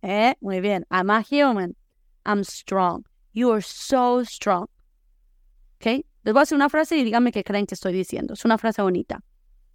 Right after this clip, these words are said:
Ok. "I know English is hard, but you, my friend, you are very strong." I know English is hard, but you are strong. ¿Qué les dije?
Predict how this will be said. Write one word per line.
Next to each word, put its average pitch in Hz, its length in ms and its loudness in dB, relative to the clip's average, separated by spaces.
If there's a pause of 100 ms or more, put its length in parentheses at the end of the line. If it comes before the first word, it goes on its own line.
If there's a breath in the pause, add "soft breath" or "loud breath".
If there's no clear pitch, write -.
(380)
Ok. - 160 -18 (840)
"I 285 260 4
know 220 380 2 (300)
English 226 600 0
is 220 180 -6
hard, 220 760 -2 (500)
but 202 180 -2
you, 247 520 2
my 226 200 4
friend, 185 460 -4 (280)
you 254 220 2
are 214 140 0
very 294 560 2
strong." 190 680 -2 (560)
I 214 120 -2
know 247 240 2
English 262 380 0
is 233 140 -12
hard, 233 500 -2 (340)
but 190 160 -4
you 240 360 0
are 254 100 2
strong. 202 640 -2 (680)
¿Qué 214 100 2
les 208 140 2
dije? 185 280 -4